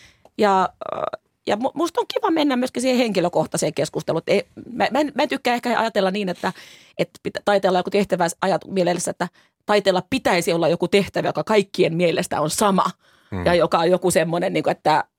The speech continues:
Speaker 1: näin linjaamme, tässä on taiteen tehtävä yhteiskunnassa. Mut että musta on hyvä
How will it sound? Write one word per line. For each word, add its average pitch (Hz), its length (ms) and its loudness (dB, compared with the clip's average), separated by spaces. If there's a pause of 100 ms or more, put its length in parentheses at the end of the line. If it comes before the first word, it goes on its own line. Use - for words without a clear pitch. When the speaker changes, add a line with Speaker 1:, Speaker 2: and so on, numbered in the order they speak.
(460)
Speaker 1:
näin 180 260 0
linjaamme, 170 440 2
tässä 175 300 0
on 147 100 -2
taiteen 165 340 0
tehtävä 170 340 -2
yhteiskunnassa. 180 720 -4 (400)
Mut 190 140 0
että 185 320 0 (340)
musta 202 160 -2
on 208 120 -2
hyvä 254 280 -2